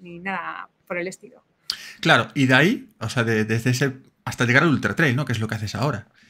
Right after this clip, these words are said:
Speaker 1: Sí, bueno, de ahí es un, una historia maravillosa, porque el día que quedé con Robert para quedar en la iglesia de Coruso para salir a, a, a correr, fíjate, creo que habíamos quedado a las seis de la mañana.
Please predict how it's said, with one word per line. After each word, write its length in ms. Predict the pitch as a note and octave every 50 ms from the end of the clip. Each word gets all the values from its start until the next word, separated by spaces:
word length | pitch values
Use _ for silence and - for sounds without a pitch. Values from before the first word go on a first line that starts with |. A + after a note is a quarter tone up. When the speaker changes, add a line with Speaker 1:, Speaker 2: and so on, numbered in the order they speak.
| _ _ _ - - _ -
Speaker 1:
Sí, 180 | A#3 G3+ F#3
bueno, 240 | F#3 F#3+ G3 F#3+ G3
de 60 | G3 G3
ahí 460 | G3 G#3 A#3+ C#4 D#4+ F#4 G4 G4 D#4+
es 200 | A3+ A3+ A3+ -
un, 60 | A#3 A3 - -
una 120 | A#3+ A#3 A3+
historia 340 | A3 - - A#3+ A3+ A3 G#3+
maravillosa, 680 | G#3 G#3+ G#3+ G#3 G3+ F#3+ G3 G3 G3 A3+ C4+ C4+ C4 - G4+ A4+ - _ _ - - - - - - - _
porque 580 | - A#3 A3+ A3 - A3+ G#3+ G#3+ G#3 G#3 G#3 G3+ -
el 160 | A3 G#3+ A3
día 160 | A3 A#3 A#3+
que 140 | A#3+ C#4+ C#4+
quedé 340 | C4+ C4 B3+ B3+ B3 B3 B3
con 180 | - A#3 A3+ A3+
Robert 380 | A#3+ A#3 A3+ A#3+ D4 E4+ E4 -
para 200 | G#3+ G3 G3 G#3
quedar 240 | - G3+ G#3 G#3
en 80 | G#3+ G#3+
la 80 | G3+ G3+
iglesia 320 | G#3 G#3 G#3 G3+ - A3
de 100 | G#3 G3
Coruso 380 | - G3 F#3+ G3+ G3 - - B3+
para 180 | - A3 G3+
salir 340 | G3 - G3+ F#3+ G3 G3+ F#3+
a, 180 | F#3+ F#3 F3+ - -
a, 360 | - F3+ E3+ E3+ E3 E3 E3 _ _ _ _ _ _ _ -
a 80 | G#3+ G3+
correr, 380 | G#3 G3 G3 G#3 A3 C#4 D4 - _ _ - - _ -
fíjate, 300 | B3+ - B3+ A3 G#3 G3
creo 120 | - C4+
que 80 | C#4+ D4+
habíamos 160 | D4 C#4+ D4+
quedado 220 | D4 D4+ D4+ C#4+ D4
a 80 | A3+ G#3+
las 160 | G#3 G3+ -
seis 160 | B3 B3 A#3+
de 80 | - A#3+
la 60 | G#3
mañana. 400 | F#3+ F#3 F#3 F3+ - - -